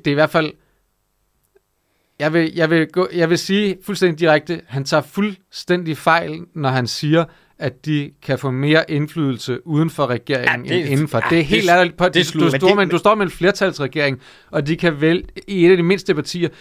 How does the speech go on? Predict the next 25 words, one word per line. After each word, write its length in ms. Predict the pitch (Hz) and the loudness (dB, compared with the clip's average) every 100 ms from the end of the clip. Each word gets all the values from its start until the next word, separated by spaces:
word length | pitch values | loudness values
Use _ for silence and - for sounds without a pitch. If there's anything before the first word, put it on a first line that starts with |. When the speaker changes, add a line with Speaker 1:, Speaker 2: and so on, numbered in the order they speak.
| _ 170 | _ -6
Speaker 1:
de 80 | 147 | -2
kan 160 | 147 | 0
vælge 300 | 160 180 202 - - | 2 2 2 0 -2
alle 280 | 156 180 214 - | 2 4 2 0
andre 360 | 156 202 196 190 | 0 0 0 0
partier 460 | 156 - 190 180 160 | -2 -6 -4 0 2
end 120 | 131 | 2
jer 220 | 127 156 | 2 2
til 200 | - 175 | -2 -2
at 160 | 151 131 | 0 0
lave 300 | 127 147 147 | 2 4 2
lige 160 | 147 | -2
præcis, 440 | 147 143 - 143 - | -2 -4 -2 -6 -4
hvad 160 | 131 | -6
fuck 340 | - 120 120 131 | -2 -4 -4 -8
de 100 | 110 | -6
vil. 180 | 104 - _ _ _ _ 160 | -8 -10 _ _ _ _ -6
Du 100 | 147 | -2
får 400 | 160 151 139 _ _ _ _ _ - | 2 0 0 _ _ _ _ _ -2
ingen 300 | 160 170 175 | 2 2 0
indflydelse 680 | 147 151 147 156 143 131 - | -2 -4 -2 -2 0 -2 -2
uden 120 | 143 151 | 0 2
Speaker 2:
Ej, 60 | |
Speaker 1:
for 100 | 143 | 2
den 160 | 131 | 2